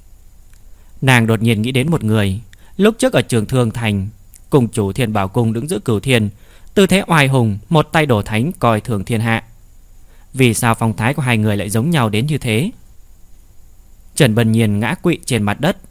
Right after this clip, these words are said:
hai tay ôm đầu, thống khổ đau thương, trong mắt tràn đầy điên cuồng cùng thống khổ.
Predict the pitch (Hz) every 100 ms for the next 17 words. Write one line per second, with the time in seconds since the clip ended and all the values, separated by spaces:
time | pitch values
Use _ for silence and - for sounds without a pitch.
0 | - - 120 110 107 113 107 110 101 95
1 | - 127 214 - 95 107 107 120 113 101
2 | - - - - 185 190 226 - 120 104
3 | 104 104 127 120 - 117 95 98 120 160
4 | 120 90 87